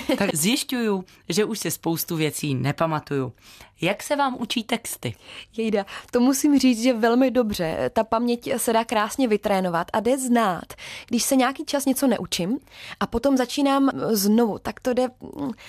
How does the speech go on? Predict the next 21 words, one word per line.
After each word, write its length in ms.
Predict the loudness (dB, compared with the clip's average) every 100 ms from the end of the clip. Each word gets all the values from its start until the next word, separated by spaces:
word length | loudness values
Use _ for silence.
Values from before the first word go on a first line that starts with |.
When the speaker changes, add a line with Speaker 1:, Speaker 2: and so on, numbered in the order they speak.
| -18 -4
Speaker 1:
horko 300 | -2 -2 -2
těžko. 640 | -4 -2 -2 -2 0 -2 -2 -14 -20 -18 -18 -10 -2
Já, 200 | 2 2
jak 260 | 0 0 0 0
občas 480 | -4 -2 -2 2
mám 260 | 4 4 2
hodně 360 | 0 0 2 2
energie, 500 | 2 0 2 2 0
kterou, 560 | 0 2 4 4 4
ehm, 1000 | 2 2 2 4 2 2 0 0 2 2 2
se 140 | 0
snažím 420 | 2 2 6 4 2
ukočírovat. 760 | -8 -4 -2 0 2 2 2 0
Ono, 120 | 0
jak 180 | 0 -2
jsem 160 | -2 0
starší, 360 | 0 0 0
tak 140 | 0 0
je 80 |
to 200 | 2 2 0
lepší. 580 | 0 0 -2 -4 -4 -8